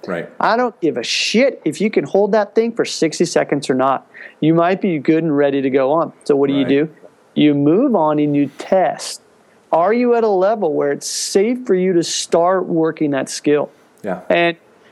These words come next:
Speaker 2: you know, some people are gonna, you know, some other people are gonna jump in, "No, that's, that's not good because maybe your tendons aren't ready." Well, you know what? You try the next skill and you do that for a couple sessions,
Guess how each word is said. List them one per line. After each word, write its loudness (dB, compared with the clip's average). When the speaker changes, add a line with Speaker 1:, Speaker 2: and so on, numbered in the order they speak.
Speaker 2:
you 4
know, 2
some 0
people 2
are -2
gonna, 0
you 0
know, 2
some 0
other 2
people 0
are 2
gonna 0
jump 0
in, -2
"No, 2
that's, -2
that's -2
not 0
good 2
because 0
maybe 0
your 2
tendons 0
aren't 2
ready." 2
Well, 2
you 2
know 2
what? 0
You 4
try 2
the 0
next -2
skill 0
and 2
you 4
do 4
that 0
for 0
a 0
couple -2
sessions, 0